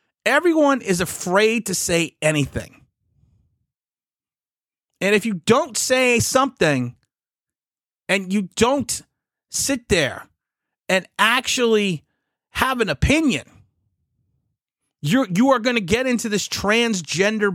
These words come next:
bullshit. You're gonna get into this, this, "Well, I am a ma-, I am a woman, but I feel like a man." Okay, that, that, that, that is not a biological issue. That is a mental issue.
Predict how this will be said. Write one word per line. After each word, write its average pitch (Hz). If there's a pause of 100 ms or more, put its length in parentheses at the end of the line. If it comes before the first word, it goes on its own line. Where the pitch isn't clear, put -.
(160)
bullshit. 185
You're 190
gonna 226
get 220
into 220
this, 202 (300)
this, 190
"Well, 190 (240)
I 233
am 226
a 160
ma-, 160
I 220
am 214
a 156
woman, 165
but 160
I 165
feel 247
like 156
a 127
man." 135 (1700)
Okay, 208
that, 196
that, 185
that, 208
that 220
is 180
not 185
a 175
biological 160
issue. 147
That 165
is 160
a 160
mental 143
issue. -